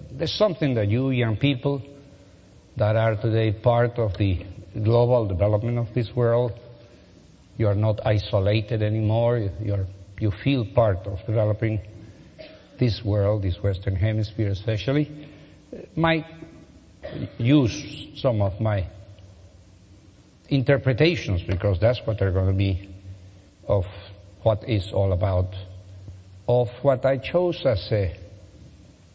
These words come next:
a theme of this talk today, the analytical comparison of the development of Latin America versus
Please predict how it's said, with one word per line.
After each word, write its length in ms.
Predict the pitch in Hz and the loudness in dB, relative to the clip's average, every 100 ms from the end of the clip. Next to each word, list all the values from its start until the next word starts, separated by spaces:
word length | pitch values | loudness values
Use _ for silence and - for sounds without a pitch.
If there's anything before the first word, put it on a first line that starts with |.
| - - - | -20 -20 -14
a 80 | - - | -8 -2
theme 540 | - 160 120 95 87 - | 2 2 2 0 -4 -4
of 220 | 98 92 - - - - - - - - - | 0 0 0 -10 -18 -20 -20 -20 -20 -20 -14
this 500 | - 110 104 - - - - - - - - - - - - - - - | -4 -2 -2 -8 -12 -18 -20 -20 -20 -20 -20 -20 -20 -20 -20 -20 -20 2
talk 260 | 135 - - | 2 2 0
today, 420 | 104 101 98 117 - - - - - - - - - - - - - | 2 4 2 -2 -8 -18 -18 -20 -20 -20 -20 -20 -20 -20 -20 -16 -4
the 460 | 113 120 117 110 - - - - - - - - - - - | 0 0 0 -4 -12 -20 -20 -20 -20 -20 -20 -20 -20 -18 -4
analytical 760 | 131 131 143 170 170 147 147 | 0 2 2 2 -2 0 0
comparison 720 | - 120 113 120 104 113 110 98 - - - - - - - - | 0 0 4 4 4 0 -2 -4 -8 -18 -20 -20 -20 -20 -4 2
of 220 | 127 104 | 2 2
the 100 | 120 | 0
development 640 | 104 101 104 104 107 98 87 | 2 4 4 2 0 0 0
of 200 | - 95 92 - - | 0 0 0 -8 0
Latin 320 | 120 110 107 | 0 2 0
America 480 | 104 98 92 95 104 | 0 2 2 0 -2
versus 460 | 95 98 90 95 | -2 -2 -2 -4